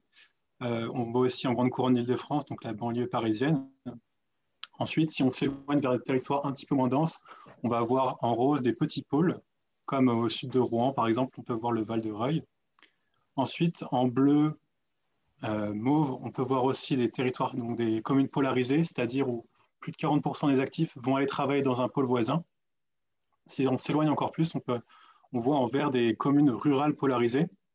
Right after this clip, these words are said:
euh, donc qui en plus font partie, euh,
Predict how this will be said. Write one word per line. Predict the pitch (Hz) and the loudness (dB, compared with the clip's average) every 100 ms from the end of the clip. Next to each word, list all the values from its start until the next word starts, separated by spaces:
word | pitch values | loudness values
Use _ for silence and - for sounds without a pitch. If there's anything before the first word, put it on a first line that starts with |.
| _ _ _ - - _ _ | _ _ _ -20 -20 _ _
euh, | 117 110 110 107 | -4 0 0 -2
donc | 104 131 131 - | -2 -2 -2 -6
qui | - 139 | 0 0
en | 123 | 2
plus | - 170 - | 2 0 2
font | 139 127 | -2 0
partie, | 135 - - 147 | -2 -4 -2 0
euh, | 135 | 0